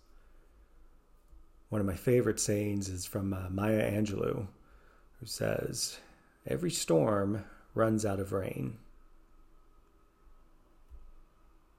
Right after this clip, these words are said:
And then maybe you offer yourself a comfort of touch. Sometimes I like to just place my hand over my heart, over my physical heart.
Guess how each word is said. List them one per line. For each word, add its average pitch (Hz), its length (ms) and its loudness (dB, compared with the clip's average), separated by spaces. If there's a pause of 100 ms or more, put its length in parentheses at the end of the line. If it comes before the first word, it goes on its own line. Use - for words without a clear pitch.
(180)
And 160 120 -6
then 185 80 -2
maybe 208 220 2
you 202 180 2
offer 190 300 0
yourself 170 600 -4 (600)
a 170 80 -4
comfort 165 400 0
of 135 140 -2
touch. - 580 -2 (640)
Sometimes 170 360 0
I 160 80 10
like 147 160 10
to 147 80 -2
just 127 220 -2
place 143 240 6
my 131 120 6
hand 110 640 4 (160)
over 123 200 2
my 104 180 4
heart, - 540 -4 (1040)
over 123 140 -2
my 120 120 0
physical 113 520 0
heart. - 680 -6